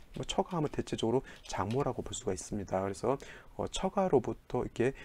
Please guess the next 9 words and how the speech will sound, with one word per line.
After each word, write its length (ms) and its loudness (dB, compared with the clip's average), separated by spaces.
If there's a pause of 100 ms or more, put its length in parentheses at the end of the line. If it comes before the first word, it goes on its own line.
생계비, 580 6
생활비를 680 2 (160)
받아가지고 680 2
자식을 480 0
이렇게 380 0 (360)
키우기는 600 0
하는데, 540 0 (260)
역시나 360 0
뭐예요? 320 4